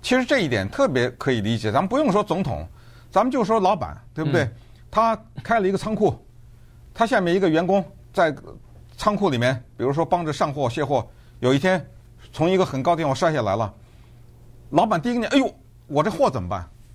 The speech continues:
Speaker 2: 嗯。
Speaker 1: 可能会有这个，但是这不是说老板不好，而是你切实地站在他的角度想，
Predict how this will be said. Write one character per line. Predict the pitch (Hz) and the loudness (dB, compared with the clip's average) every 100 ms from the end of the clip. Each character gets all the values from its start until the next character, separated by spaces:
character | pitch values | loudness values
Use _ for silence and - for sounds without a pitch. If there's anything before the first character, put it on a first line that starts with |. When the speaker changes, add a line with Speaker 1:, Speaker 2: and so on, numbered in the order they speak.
| - | -12
Speaker 2:
嗯。 | 92 - | -12 -4
Speaker 1:
可 | 160 | 0
能 | 165 233 | 2 2
会 | 302 | 2
有 | 196 | 0
这 | 139 175 | 0 2
个， | 131 - - - | 0 -2 -18 -14
但 | - 254 | -2 0
是 | 220 196 | 0 0
这 | 254 | -2
不 | - 233 | -2 -6
是 | 262 | -2
说 | 254 | 0
老 | 233 220 | 0 0
板 | 170 | -2
不 | - 208 | -2 -6
好， | 165 | -2
而 | 113 | -2
是 | 233 208 180 - - | -2 -4 -4 -8 -8
你 | 160 | -6
切 | 160 - 240 | -2 2 2
实 | - | 2
地 | 208 | -2
站 | 214 240 | 0 0
在 | 175 | 0
他 | 180 233 | -2 -2
的 | 190 | 0
角 | 151 | -2
度 | 143 | -2
想， | 147 110 117 | 0 0 -2